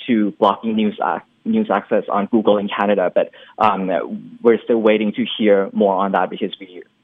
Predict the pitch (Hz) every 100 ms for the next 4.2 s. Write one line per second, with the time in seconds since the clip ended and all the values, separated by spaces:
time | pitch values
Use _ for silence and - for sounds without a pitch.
0 | _ 98 104 - 117 107 - 107 107 101
1 | 95 92 85 85 - - 107 101 104 -
2 | 95 95 95 78 98 92 92 - - 90
3 | 90 71 - - - - - - 90 -
4 | - 82